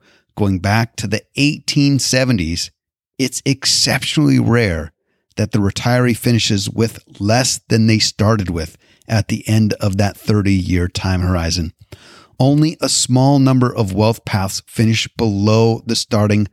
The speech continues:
principal threshold. In fact, overall, the retiree finishes with more than double their starting wealth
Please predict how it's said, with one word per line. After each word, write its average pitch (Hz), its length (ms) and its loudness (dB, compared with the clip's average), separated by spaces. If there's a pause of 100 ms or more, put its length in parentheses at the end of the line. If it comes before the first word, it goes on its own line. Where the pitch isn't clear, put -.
(160)
principal 101 400 -2
threshold. 95 560 -2 (400)
In 117 140 2
fact, 117 520 -2
overall, 110 640 2 (300)
the - 80 0
retiree 123 600 0
finishes 113 540 0
with 104 220 -2
more 117 260 2
than 107 380 0
double 135 480 2
their 107 160 0
starting 117 420 0
wealth 98 340 0